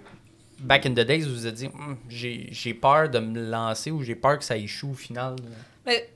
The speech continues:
Speaker 2: oui, parce que, veux, veux pas, j'ai donné t-, tout mon âme, tout mon, tout mon temps là-dedans. J'ai, au final, j'ai pas de papier vraiment crédible ou j'ai pas, j'ai rien. Fait que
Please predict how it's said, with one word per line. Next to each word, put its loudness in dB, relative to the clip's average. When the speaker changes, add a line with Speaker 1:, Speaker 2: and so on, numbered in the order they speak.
Speaker 2:
oui, -6
parce -2
que, -2
veux, -4
veux -8
pas, -4
j'ai -8
donné -2
t-, -14
tout -2
mon 2
âme, -2
tout -8
mon, -2
tout -4
mon 6
temps 2
là-dedans. 4
J'ai, -4
au -12
final, 4
j'ai -2
pas 2
de -10
papier 2
vraiment 2
crédible 2
ou -2
j'ai -4
pas, 6
j'ai -4
rien. 0
Fait -4
que -20